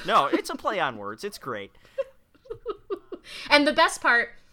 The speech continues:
Speaker 2: the best part is we get away from the backstory that was described again by his ex-wife by a pan away from a, a shot of these Vegas showgirls and him standing in the middle. And it's an actual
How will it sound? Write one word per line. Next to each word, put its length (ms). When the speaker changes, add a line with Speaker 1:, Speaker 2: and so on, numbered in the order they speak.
Speaker 2:
the 80
best 220
part 160
is 160
we 100
get 200
away 340
from 260
the 80
backstory 840
that 140
was 260
described 500
again 340
by 120
his 240
ex-wife 500
by 400
a 440
pan 440
away 540
from 240
a, 80
a 40
shot 540
of 160
these 300
Vegas 340
showgirls 540
and 80
him 220
standing 440
in 140
the 60
middle. 540
And 200
it's 220
an 160
actual 640